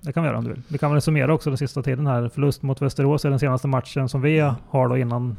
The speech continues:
innan den här inspelningen, även om ni kanske vet att Almtuna-matchen har varit därefter också. Innan dess var det seger hemma mot Kristianstad, en stabil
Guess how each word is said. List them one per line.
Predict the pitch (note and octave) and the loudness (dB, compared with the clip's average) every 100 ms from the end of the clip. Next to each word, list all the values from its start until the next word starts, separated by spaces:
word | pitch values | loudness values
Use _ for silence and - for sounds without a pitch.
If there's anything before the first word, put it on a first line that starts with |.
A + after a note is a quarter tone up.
| - | -8
innan | - C#3+ D3 | -2 0 2
den | C#3 | 2
här | |
inspelningen, | C#3+ - C3 D3 C#3+ | 0 0 0 0 0
även | C3 B2+ | 0 0
om | B2+ | 0
ni | C3+ B2+ - | -2 -4 -4
kanske | B2 A#2+ | -6 -4
vet | A#2+ | -6
att | A#2+ C3 | -6 -6
Almtuna-matchen | A#2 A2+ A#2 A2+ A2 B2+ | -6 -4 -4 -4 -4 -4
har | A2+ | -6
varit | A2 | -6
därefter | A#2 G#2+ - | -6 -6 -10
också. | B2 D3 - - - - - - | -10 -10 -12 -20 -20 -20 -20 -8
Innan | - D3 C#3+ | 0 4 4
dess | C#3+ - | 2 2
var | D3 | 0
det | C#3+ | 2
seger | D3 C3+ C3+ | 2 2 2
hemma | C3+ | 2
mot | C3 | 0
Kristianstad, | C3+ C3 C#3+ B2 - | 0 0 2 0 -2
en | C#3 | -2
stabil | D#3 C#3 C3+ | -2 -2 -2